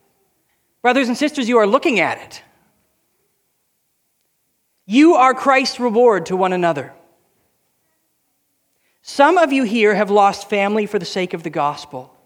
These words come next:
Here is the family of Jesus, and he gives it to you. Some of you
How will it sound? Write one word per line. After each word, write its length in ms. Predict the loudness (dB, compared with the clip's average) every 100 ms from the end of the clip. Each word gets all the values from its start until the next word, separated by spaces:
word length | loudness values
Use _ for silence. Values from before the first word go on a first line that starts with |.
| _ _ _ _ _ _
Here 280 | -2 0 0
is 160 | -2
the 80 | -4
family 400 | -2 0 0 0
of 100 | -2
Jesus, 400 | -4 -6 -6 -8
and 140 | -8 -8
he 100 | -6
gives 260 | -6 -6
it 120 | -8 -10
to 80 |
you. 220 | -18 -18 _ _ _ _ _ _ _ _ _ _ _ _ _ _ _ _ _ _ _ _ _ _ _ _ _ _ _ _ _
Some 280 | -4 0 0
of 100 | 0
you 340 | -4 -6 -10